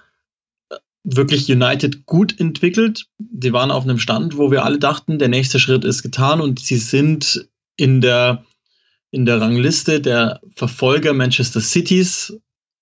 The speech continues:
auf zwei bis drei. Okay, gut, Liverpool hat sie jetzt inzwischen überholt.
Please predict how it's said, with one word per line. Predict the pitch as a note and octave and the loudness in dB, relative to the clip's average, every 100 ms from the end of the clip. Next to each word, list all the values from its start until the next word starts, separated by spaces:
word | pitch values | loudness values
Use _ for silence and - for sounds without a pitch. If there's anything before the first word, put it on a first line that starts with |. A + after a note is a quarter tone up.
| _ | _
auf | A#2+ A#2 A2+ - | -6 -4 -6 -8
zwei | - A#2 C3 | -2 0 0
bis | B2 B2 - | 0 -4 -4
drei. | G#2 A2+ G2+ - | -2 0 0 -4
Okay, | G#2+ D3 E3 | -4 -2 0
gut, | D#3+ F#3 - | -2 -2 -4
Liverpool | C#3+ D3 C3+ D3 D3 C#3+ | -4 -4 -4 0 0 0
hat | C#3 | -4
sie | - B2+ | -4 -2
jetzt | C3 - | 0 -2
inzwischen | C3 B2+ B2+ C3 A#2+ | -8 -4 -2 -2 0
überholt. | A#2+ A2+ A2+ F3+ F#3 F3+ | 0 2 4 4 2 0